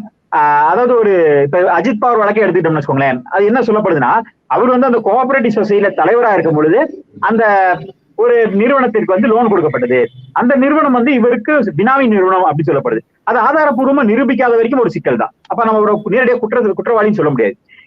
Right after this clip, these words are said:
இப்பயுமே பார்த்தோம்னா அண்ணன் பொன்முடி அவர்கள் மேல ஏகப்பட்ட கோடிக்கணக்கான சொத்துக்கள் இருக்கு அப்படிங்கிறது சொல்லப்படுது. பொது வழியில தெரிஞ்சது அவர் வெறும் ஒண்ணு புள்ளி ஏழு கோடி தான் வந்து வருமானத்துக்கு அதிகமா சேர்த்திருக்காரா, அதை தாண்டி அவருக்கு சொத்தே இல்லையான்னு பார்த்தா உண்மையாலுமே நமக்கு தெரியும், மனசாட்சிக்கு தெரியும், மக்களுக்கு தெரியும்,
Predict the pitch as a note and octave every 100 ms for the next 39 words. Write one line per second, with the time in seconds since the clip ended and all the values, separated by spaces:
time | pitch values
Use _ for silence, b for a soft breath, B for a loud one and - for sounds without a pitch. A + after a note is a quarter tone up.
0 | b A#2+ B3 C#4 C4+ E3+ D3 G#3 F#3 F3
1 | F#3+ B3 C4 A#3 G3+ F#3+ B3 D3+ G#3 A#3+
2 | A#3+ A3+ G#3+ A3 G#3 F#3+ F#3+ E3+ F3 A3+
3 | G3 E3+ F3 C#3 D3+ G3+ D#3 C3+ A2+ G#2
4 | _ B B F3+ A3+ A#3+ A#3 G#3+ G3 G#3
5 | G#3 D3 B B D3+ D#3 F3 A#3+ A3 F3
6 | F3 A3 A3 G#3+ G3 G3 F#3+ F3+ E3+ E3
7 | F#3 F#3 A3 G#3 F#3 G#3 A3+ G#3+ C3 C#3+
8 | E3 G3 F3+ E3+ F3 F3 D#3+ D#3 C#3+ C#3
9 | D3 B2 B B C3+ E3 F#3+ G#3+ G#3 E3
10 | D#3+ D3+ G#3 F#3 F3 D3 D3 C#4 F#3+ F#3
11 | A#3 A#3+ B3 F#3+ G3 F3 F#3+ A3 F3 G#3
12 | F3+ F3+ E3+ A#3 C4 B B D#3+ D#3+ A3
13 | G3 E3+ F3 C#4